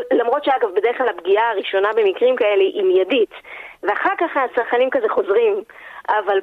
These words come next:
פה, בגלל שזה אופנה, צריך לראות, קונים פעם בחודש, פעם בשבועיים, פעם בזה, לא ברור. אה,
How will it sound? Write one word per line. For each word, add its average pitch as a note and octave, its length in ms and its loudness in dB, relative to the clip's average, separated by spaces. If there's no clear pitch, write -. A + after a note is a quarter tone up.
פה, G#4 240 4
בגלל E4+ 220 2
שזה D4+ 220 0
אופנה, F4+ 420 2
צריך D4 160 -4
לראות, C4+ 360 2
קונים F4+ 320 2
פעם - 160 0
בחודש, F#3+ 460 -2
פעם F#3 200 -2
בשבועיים, G#3+ 460 0
פעם G#3+ 120 0
בזה, A3+ 120 -2
לא A#3 160 2
ברור. G3+ 440 2
אה, F#3+ 220 4